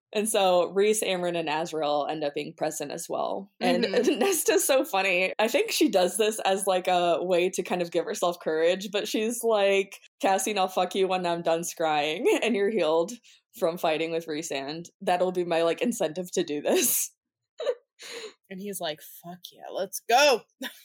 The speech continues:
Speaker 1: Yeah, he's like, "All right, let's go scry and everyone get the fuck out after."
Speaker 2: Mm-hmm.
Speaker 3: <laughs> We got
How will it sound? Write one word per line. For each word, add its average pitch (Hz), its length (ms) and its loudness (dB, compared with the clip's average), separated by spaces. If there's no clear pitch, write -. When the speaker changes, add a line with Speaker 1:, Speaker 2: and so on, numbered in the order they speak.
Speaker 1:
Yeah, 190 280 4
he's 233 200 6
like, 226 180 4
"All 247 140 4
right, 269 180 6
let's 247 160 4
go 262 140 6
scry 240 560 4
and 233 100 4
everyone 233 340 4
get 214 140 2
the 180 140 2
fuck 220 340 0
out 208 220 4
after." 208 520 2
Speaker 2:
Mm-hmm. 208 540 -6
Speaker 3:
<laughs> - 1500 -2
We 262 100 2
got 185 180 0